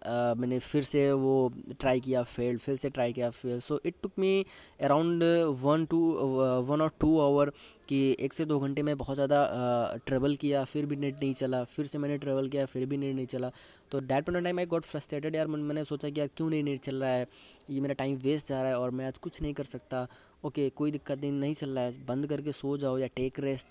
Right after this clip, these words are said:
ऐसे थॉट्स आए मेरे माइंड में। But ये सब सारी चीज़ें करने से पहले the ins-, the, a thought, instantly a thought came in my mind and I thought, "Why should I not go with my friends outside of my home, outside of my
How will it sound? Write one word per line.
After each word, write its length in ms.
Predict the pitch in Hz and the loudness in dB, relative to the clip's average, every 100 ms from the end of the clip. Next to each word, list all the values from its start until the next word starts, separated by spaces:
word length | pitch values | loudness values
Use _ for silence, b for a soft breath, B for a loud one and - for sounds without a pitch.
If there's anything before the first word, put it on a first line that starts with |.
| B B - | B B -4
ऐसे 200 | 135 139 | -2 -2
थॉट्स 360 | 165 - 147 - | -4 -2 -2 -2
आए 80 | 143 | -4
मेरे 120 | 143 | -4
माइंड 220 | 135 135 | -4 -6
में। 120 | 131 | -4
But 300 | 139 139 143 - B B | 0 0 0 -6 B B
ये 60 | 160 | -2
सब 180 | 165 | -2
सारी 260 | 156 156 160 | -2 -2 -2
चीज़ें 200 | 156 160 | -4 -6
करने 280 | 147 139 147 | -4 -4 -6
से 100 | 151 | -6
पहले 280 | 139 135 139 | -4 -2 -2
the 180 | 139 | -4
ins-, 240 | 135 - 139 | -6 -6 -6
the, 240 | 139 143 139 - | -6 -8 -6 -4
a 60 | |
thought, 400 | 165 - 135 139 - | -4 -2 2 2 0
instantly 560 | 160 - 147 139 175 170 | -8 -4 -4 -2 0 -2
a 0 | |
thought 280 | - 143 143 - | 0 0 0 0
came 160 | 151 160 | -2 0
in 60 | 151 | -2
my 100 | 143 | -2
mind 300 | 131 135 135 | -2 -4 -4
and 180 | 135 131 | -4 -6
I 0 | - | -2
thought, 200 | 135 143 - B B B B - - 120 | 0 0 -4 B B B B -20 -10 0
"Why 220 | 143 196 | 0 0
should 200 | 202 202 | 0 -2
I 80 | 190 | 0
not 240 | 139 175 180 | -2 -2 -2
go 140 | 175 | -4
with 160 | 170 175 | -4 -6
my 200 | 170 - | -6 -6
friends 320 | 139 143 - - | -4 -4 -8 -6
outside 340 | 135 160 - 175 | -4 -4 -6 -6
of 80 | 165 160 | -6 -6
my 140 | 156 - 151 | -6 -6 -4
home, 360 | 139 139 147 151 B _ - | -2 -2 -4 -10 B _ -4
outside 280 | 165 180 170 | -2 -4 -6
of 80 | |
my 140 | 165 | -4